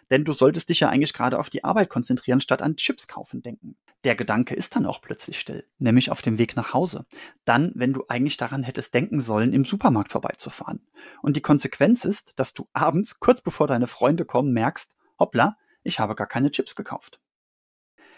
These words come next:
Der große Vorteil so einer vollständigen Projektliste ist es jetzt, dass du zu jedem Zeitpunkt souverän entscheiden kannst, was du jetzt gerade tust oder auch nicht tust. Stell dir vor, jemand fragt dich, ob du ihm oder ihr einen Gefallen tun kannst.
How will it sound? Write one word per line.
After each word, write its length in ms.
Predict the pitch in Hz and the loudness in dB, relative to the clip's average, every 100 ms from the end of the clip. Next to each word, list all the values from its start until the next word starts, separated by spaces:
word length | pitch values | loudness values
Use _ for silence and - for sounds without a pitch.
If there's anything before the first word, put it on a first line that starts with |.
| _ | _
Der 80 | - | -4
große 340 | - 202 226 175 | 4 4 4 -4
Vorteil 520 | - 226 - 113 107 | -2 -2 0 -4 -4
so 160 | 110 135 | -2 -2
einer 220 | 120 113 | -2 -6
vollständigen 720 | - 151 - 131 135 131 127 | -2 -2 0 -2 -2 -2 -4
Projektliste 760 | - 123 175 - - - - | 0 0 0 -2 -12 -10 -10
ist 260 | - - - | -4 -4 -6
es 160 | - | -8
jetzt, 300 | 156 - - _ - - - | -6 -6 -10 _ -20 -18 -6
dass 160 | 170 - | -6 0
du 80 | 175 | 0
zu 180 | - | 0
jedem 300 | 160 214 285 | 2 4 4
Zeitpunkt 580 | - 131 156 - 139 - - | 2 0 0 0 -2 -2 -8
souverän 640 | - 180 175 123 120 170 | -4 0 2 2 2 2
entscheiden 500 | - - 131 135 170 | 0 -2 2 2 2
kannst, 400 | - 143 190 - | 0 0 -2 0
was 160 | 139 - | 0 0
du 100 | 147 | 0
jetzt 220 | 131 - | 0 -2
gerade 320 | - 120 - - | -4 -4 -6 -10
tust 420 | - 156 202 - - | -4 -2 -2 -6 -6
oder 220 | 139 - | -4 -2
auch 180 | 143 - _ | -4 -6 _
nicht 400 | - 147 185 - | -4 -2 -2 -4
tust. 460 | - - - - - _ - - - - - | -10 -10 -12 -18 -20 _ -20 -18 -18 -20 -4
Stell 200 | - 214 | 2 4
dir 140 | 262 | 4
vor, 300 | - 160 190 | 2 0 0
jemand 320 | 139 143 139 | -2 -2 -2
fragt 360 | - - 123 - | -4 -6 -6 -6
dich, 180 | 139 - | -8 -10
ob 120 | - | -12
du 100 | - | -8
ihm 280 | - 135 - | 0 0 0
oder 220 | 123 123 | -2 -2
ihr 200 | 117 131 | 0 0
einen 120 | 123 | 2
Gefallen 420 | 127 - - 120 120 | 0 -2 0 0 0
tun 240 | - 117 | -4 -8
kannst. 420 | - - - - | -8 -14 -14 -18